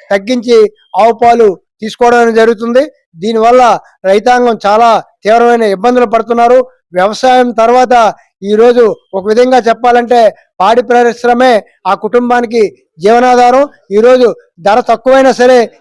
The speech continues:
ఈరోజు విశాఖ డైరీ అనేది సహకార రంగంలో ఉన్నది కాబట్టి, దీని సహకార రంగాన్ని ప్రోత్సహించాలని రైతులు ఈరోజు విశాఖ డైరీకి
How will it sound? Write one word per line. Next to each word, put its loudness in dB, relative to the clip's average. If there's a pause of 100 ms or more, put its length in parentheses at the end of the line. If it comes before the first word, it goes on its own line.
ఈరోజు 0 (340)
విశాఖ -2
డైరీ 2
అనేది 0 (180)
సహకార 0
రంగంలో 0
ఉన్నది 0
కాబట్టి, 0 (360)
దీని -4
సహకార 0
రంగాన్ని 0
ప్రోత్సహించాలని -2 (420)
రైతులు 2 (260)
ఈరోజు 2 (220)
విశాఖ -2
డైరీకి 0